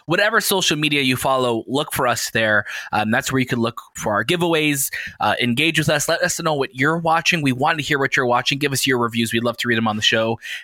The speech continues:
And of course, drop us that five-star review on Apple Podcasts. That mean the world to us. Check out our show notes for all those links and more. Uh, but Anthony,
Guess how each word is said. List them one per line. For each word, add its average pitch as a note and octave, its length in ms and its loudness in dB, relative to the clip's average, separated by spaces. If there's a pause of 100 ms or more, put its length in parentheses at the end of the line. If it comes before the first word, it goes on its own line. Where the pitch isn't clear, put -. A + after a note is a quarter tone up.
(120)
And - 80 -2
of C#3+ 160 -4
course, B2+ 500 -2 (400)
drop D#3 220 0
us B2+ 120 -4
that A#2 240 -2
five-star A2+ 400 -2
review G#2+ 300 2
on G#2+ 100 0
Apple G2+ 200 -2
Podcasts. G#2 560 -2
That A2 80 0
mean A2 120 0
the G#2+ 80 0
world G#2 260 -2
to A2+ 120 0
us. G#2 160 -2
Check D3+ 180 0
out C#3 60 2
our B2+ 60 2
show A#2+ 180 2
notes A2+ 220 -2
for A#2+ 100 -4
all G#2+ 100 0
those A2 200 -4
links A#2 160 -4
and G#2+ 100 0
more. G#2+ 320 0 (320)
Uh, A2 180 0
but C3+ 140 -2
Anthony, D3 480 -2